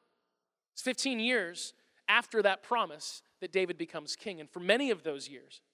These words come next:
especially the last five to ten years, he literally lives as an outlaw.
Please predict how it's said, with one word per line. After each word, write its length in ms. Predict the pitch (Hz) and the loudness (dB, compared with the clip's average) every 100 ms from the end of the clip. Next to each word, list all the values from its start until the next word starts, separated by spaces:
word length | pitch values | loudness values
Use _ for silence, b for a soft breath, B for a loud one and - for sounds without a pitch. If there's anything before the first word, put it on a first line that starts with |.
| - | -8
especially 340 | - 208 262 | -2 -2 0
the 80 | 220 | 4
last 320 | 214 214 - b b b | 4 4 2 b b b
five 240 | - 208 220 | 4 4 4
to 60 | 180 | -2
ten 300 | - 226 196 | -4 -4 -2
years, 280 | 220 180 | -2 -2
he 100 | - | -6
literally 360 | 202 208 247 214 | 4 4 6 2
lives 280 | 185 208 190 | 4 2 2
as 100 | 165 | -2
an 60 | |
outlaw. 500 | 160 208 180 143 135 | 0 0 0 -6 -8